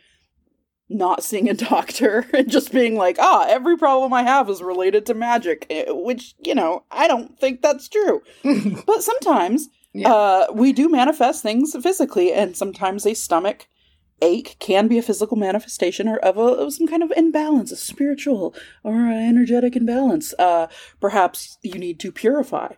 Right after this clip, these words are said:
Speaker 1: Cleansing, spiritual healing, and well-be-, well-being. And that all makes sense to me 'cause the, your body just cleanses itself out. It
Speaker 2: Yeah.
Speaker 1: forces you to purify.
Speaker 2: Yeah.
Speaker 1: Um, so, cool.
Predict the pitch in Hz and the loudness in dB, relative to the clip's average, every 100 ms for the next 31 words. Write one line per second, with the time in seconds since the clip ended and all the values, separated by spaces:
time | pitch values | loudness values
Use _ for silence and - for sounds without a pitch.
0 | _ _ _ _ _ - 240 262 269 247 | _ _ _ _ _ -6 2 4 4 2
1 | 156 135 - - 202 202 208 - - 240 | -4 -6 -8 -2 -2 -2 -8 -8 -2 0
2 | 226 180 143 143 143 160 165 160 156 196 | 0 -2 -4 -4 -6 -4 -2 -4 -4 -2
3 | 214 - 175 170 196 208 214 - 220 190 | -2 -2 -8 0 2 2 -4 -8 -4 -4
4 | 165 170 170 196 262 269 320 370 349 381 | -4 -4 -4 -4 0 2 2 0 0 0
5 | 339 - 349 359 277 233 277 254 311 208 | 0 -2 -4 -2 -6 -4 0 2 0 0
6 | 254 277 320 339 - - _ 196 233 - | 0 2 2 0 -4 -20 _ -2 0 0
7 | 277 240 226 208 190 165 - 156 143 139 | 0 2 2 0 -6 -10 -2 -2 -2 -4
8 | 87 - - - - 247 254 - 311 285 | -4 -8 -18 -2 0 0 0 2 2 2
9 | 285 262 247 214 220 214 202 - 180 - | 0 -4 -6 -4 -6 -8 -14 -10 -8 -10
10 | - - - - - _ - 180 143 - | -12 -16 -12 -12 -12 _ -12 -8 -6 -4
11 | - 220 214 196 185 185 190 _ _ 135 | 0 4 4 2 0 -8 -20 _ _ -18
12 | - - 190 165 165 165 - - - 202 | -12 -2 0 0 -2 -6 -14 -18 -20 -8
13 | 196 - | -8 -8